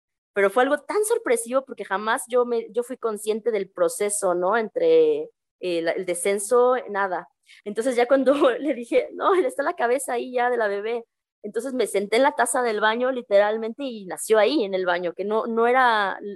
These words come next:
el plan para nada, ¿no? Pero pues ya no hubo tiempo. Entonces me, me senté, entonces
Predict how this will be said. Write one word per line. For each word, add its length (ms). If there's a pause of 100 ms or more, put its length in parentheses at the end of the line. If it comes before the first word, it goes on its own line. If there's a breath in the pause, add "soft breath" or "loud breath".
(120)
el 200
plan 220
para 220
nada, 340
¿no? 220 (320 loud breath)
Pero 220
pues 100
ya 60
no 100
hubo 160
tiempo. 380
Entonces 260
me, 300
me 140
senté, 480 (380 soft breath)
entonces 440